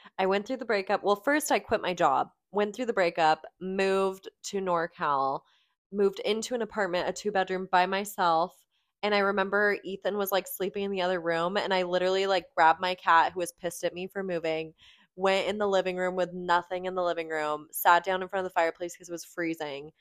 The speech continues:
and, like, shivered and cried myself to sleep with my cat because I, like, didn't know what the fuck I was doing with my life. And then I, like, Ethan was so helpful. He, like, put up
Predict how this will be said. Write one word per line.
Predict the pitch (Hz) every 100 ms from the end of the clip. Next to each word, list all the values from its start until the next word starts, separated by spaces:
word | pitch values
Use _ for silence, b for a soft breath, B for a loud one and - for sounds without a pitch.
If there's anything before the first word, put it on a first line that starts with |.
| _ _ _
and, | 190 185
like, | 175 170
shivered | - - 180 180 185 185
and | 175 175
cried | - 180 165 165
myself | 170 175 165 -
to | 175
sleep | - 156 151
with | 180 175
my | 156
cat | 156 160 139 139 -
because | 175 - 165
I, | 165 151
like, | 151 160
didn't | 160 160
know | 156
what | 160 160
the |
fuck | - 160 -
I | 156
was | 147 147
doing | 147 135
with | 139 139
my | 139
life. | 139 - 160 - _ _ _ _ _ _
And | 190 180 170 165 160 - -
then | 185 185 180 180
I, | 180
like, | 175 170 165 - _ _ -
Ethan | 190 196 185 185
was | 247 247 -
so | - 233 208 214
helpful. | 240 233 - 208
He, | 220 214
like, | 190 -
put | - 226
up | 220